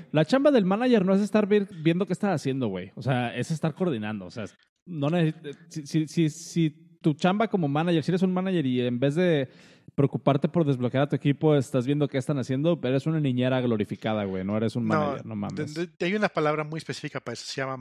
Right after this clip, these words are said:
Speaker 2: micromanager.
Speaker 1: Oh, sí, sí, sí.
Speaker 2: <laughs> Pero sí.
Speaker 1: Pero, pues, no manches. Dice, hay un, hay un comentario aquí, dice,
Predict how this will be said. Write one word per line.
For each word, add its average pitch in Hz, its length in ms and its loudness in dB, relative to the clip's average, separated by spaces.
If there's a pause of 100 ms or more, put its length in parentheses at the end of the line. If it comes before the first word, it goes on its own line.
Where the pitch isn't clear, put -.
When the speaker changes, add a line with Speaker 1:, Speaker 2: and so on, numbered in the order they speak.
Speaker 2:
micromanager. 131 720 -6 (760)
Speaker 1:
Oh, 190 360 4
sí, 170 180 6
sí, 156 260 2
sí. 151 60 -6 (200)
Speaker 2:
<laughs> - 500 6 (880)
Pero 147 180 2
sí. 156 160 0 (920)
Speaker 1:
Pero, 135 380 4
pues, 127 160 -4
no 151 80 -4
manches. 160 360 -4
Dice, 185 520 4
hay 160 200 6
un, 185 200 0
hay 160 160 2
un 170 560 0
comentario 131 440 -2
aquí, 127 240 -2
dice, 107 720 -2